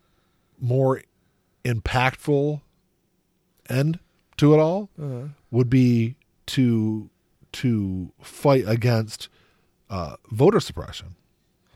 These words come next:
Speaker 2: Oh, that's a huge part of it too.
Speaker 1: Because in two thousand,
Speaker 2: But again,
Speaker 1: it had,
Speaker 2: but again,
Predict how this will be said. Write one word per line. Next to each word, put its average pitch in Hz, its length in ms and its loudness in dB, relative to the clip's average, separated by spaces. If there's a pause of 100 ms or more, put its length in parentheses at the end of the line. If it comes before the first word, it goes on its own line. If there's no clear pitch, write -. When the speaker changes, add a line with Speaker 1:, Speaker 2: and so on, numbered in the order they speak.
(160)
Speaker 2:
Oh, 262 100 2
that's 214 240 2
a 196 40 2
huge 170 240 4
part 139 200 2
of 131 60 -2
it 131 80 -8
too. 113 300 -6 (560)
Speaker 1:
Because 147 340 8
in 160 120 8
two 185 180 6
thousand, 220 200 10
Speaker 2:
But 240 40 10
again, 220 420 8
Speaker 1:
it 160 180 4
had, 170 380 4
Speaker 2:
but 220 140 10
again, 208 360 2